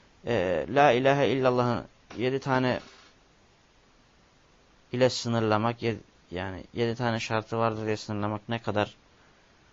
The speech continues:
doğru, ilim Allah'ın katında. Ama alimler bunları müteahhirler zikrettikleri için biz de bunlara değineceğiz. Kısaca bu yedi şartı sayacağız. Ee,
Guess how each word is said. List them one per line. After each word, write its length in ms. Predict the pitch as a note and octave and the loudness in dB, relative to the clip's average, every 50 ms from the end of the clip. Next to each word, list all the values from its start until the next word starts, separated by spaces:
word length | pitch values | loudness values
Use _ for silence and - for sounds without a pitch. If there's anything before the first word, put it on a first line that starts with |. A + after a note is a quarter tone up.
| _ _ _ G#2 F2+ G2+ | _ _ _ -12 -4 0
doğru, 360 | G2 G2+ G#2+ A#2 A#2+ A2+ - - _ _ _ _ _ _ _ _ _ _ _ _ | 0 0 2 0 -2 -4 -6 -10 _ _ _ _ _ _ _ _ _ _ _ _
ilim 200 | G#2 G#2 G#2+ G#2+ | -6 -4 0 0
Allah'ın 340 | G2+ F#2 F#2+ G2 G2+ G2+ G2 - - | 0 0 0 -4 -6 -8 -12 -12 -14
katında. 300 | - - - - G2+ - - - - _ _ _ _ _ _ _ _ _ _ _ - - - - - _ - _ - | -16 -14 -14 -16 -16 -18 -20 -20 -20 _ _ _ _ _ _ _ _ _ _ _ -20 -20 -20 -20 -20 _ -20 _ 2
Ama 380 | E3 F3+ F3 E3+ D#3+ - - - _ _ _ _ _ - _ _ _ _ - - | 2 4 4 2 2 2 -2 -6 _ _ _ _ _ -20 _ _ _ _ -2 4
alimler 460 | C3+ C#3 C#3+ C#3+ D3 D#3+ E3 D#3 D3 | 4 6 6 4 4 2 2 2 2
bunları 280 | D3 D3+ D3 D3 D3 D3 | 2 2 2 2 2 2
müteahhirler 600 | D3 C#3 - D3 C#3 C3+ - - C#3+ C#3+ C#3+ C3+ | 0 -2 0 -2 -2 -2 -2 -6 -2 0 0 -2
zikrettikleri 640 | C3 C#3 C#3 - D3 C#3 - - D#3 - D#3 D#3 | -2 -6 -6 -4 -4 -4 -4 -6 -4 -4 -2 -2
için 200 | D#3 - D3 D3 | -2 -4 -4 -4
biz 120 | C#3+ C#3+ C#3 | -4 0 0
de 100 | C3+ C3+ | 0 0
bunlara 320 | C#3 C3+ C3 B2+ B2 B2+ | 0 0 2 2 2 2
değineceğiz. 380 | D3 C#3 B2 A2 G#2 G2+ F#2+ - | 0 0 0 0 -2 -2 -4 -6
Kısaca 360 | - - - A2+ A2 A#2 A#2 | -8 -6 -4 -2 -2 -2 0
bu 60 | C3 | 2
yedi 180 | B2+ A#2 A#2+ A#2 | 0 0 0 -2
şartı 320 | - B2+ A2+ A2 - - | -2 -2 -2 -2 -4 -4
sayacağız. 500 | - B2 A2 F#2 G2 G2 B2+ C3 - - _ _ _ - - - - - - - - _ _ _ _ _ _ _ - - - | -2 -2 0 0 0 -2 -4 -4 -8 -16 _ _ _ -20 -20 -20 -20 -20 -20 -20 -20 _ _ _ _ _ _ _ -20 -16 -12
Ee, 240 | - E2 C#2+ B1+ A#1 | -10 -10 -10 -10 -12